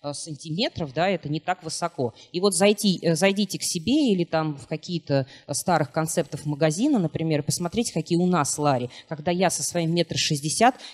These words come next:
иногда подхожу и вот так смотрю, «Что же там лежит, эй, покажись мне, пожалуйста». Вот, поэтому здесь есть определённые, а, значит, положения, на которые нужно опираться, что,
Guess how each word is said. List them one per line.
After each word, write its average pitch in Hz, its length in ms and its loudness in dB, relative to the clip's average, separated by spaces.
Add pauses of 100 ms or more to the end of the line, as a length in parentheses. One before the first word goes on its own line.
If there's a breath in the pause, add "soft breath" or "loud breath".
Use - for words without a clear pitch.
иногда 170 280 -2
подхожу 180 500 -6
и 214 40 -10
вот 165 140 -18
так 170 140 -6
смотрю, 170 420 0
«Что 294 400 4
же 277 160 -4
там 285 360 0
лежит, 277 540 0
эй, 285 380 4
покажись 254 580 -4
мне, 220 160 0
пожалуйста». 190 600 -2 (280 loud breath)
Вот, 185 280 0
поэтому 247 680 6
здесь 180 440 0
есть 226 420 0
определённые, 185 1080 6 (340 loud breath)
а, 143 640 2 (300)
значит, 165 460 -2 (260)
положения, 196 500 6
на 196 80 2
которые 185 320 2
нужно 175 260 2
опираться, 170 360 2
что, 165 300 0